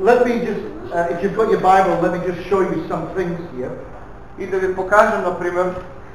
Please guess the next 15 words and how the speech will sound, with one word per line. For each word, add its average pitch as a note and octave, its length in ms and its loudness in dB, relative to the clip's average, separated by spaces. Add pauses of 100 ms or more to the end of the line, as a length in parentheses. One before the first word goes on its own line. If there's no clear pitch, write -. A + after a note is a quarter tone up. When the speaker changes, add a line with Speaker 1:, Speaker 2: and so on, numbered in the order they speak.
(120)
Speaker 1:
In, E3 320 -2
in F3 100 4
Matthew's A3 480 4
Gospel, D#3+ 560 2
we'll F3 200 -8
stay G3+ 180 4
in F3 60 2
Matthew's F3+ 360 0
Gospel. E3 400 0 (480)
Speaker 2:
Ќе F3 160 0
останеме G3 480 2
у F3+ 240 2
Евангелието F3+ 600 -2
од D#3 120 -2
Матеј. E3+ 460 0